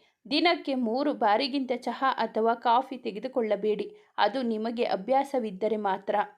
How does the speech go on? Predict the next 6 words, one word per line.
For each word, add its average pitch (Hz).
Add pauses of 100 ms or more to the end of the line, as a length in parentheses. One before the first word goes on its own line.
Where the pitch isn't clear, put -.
(640)
ವಯಸ್ಸಾಗುತ್ತಿದ್ದಂತೆ 269
ಕೋಪವನ್ನು 302
ನಿಯಂತ್ರಿಸಿ. 220
ಅತಿಯಾಗಿ 247
ಚಿಂತಿಸುವುದನ್ನು 254
ಬಿಟ್ಟುಬಿಡಿ. 208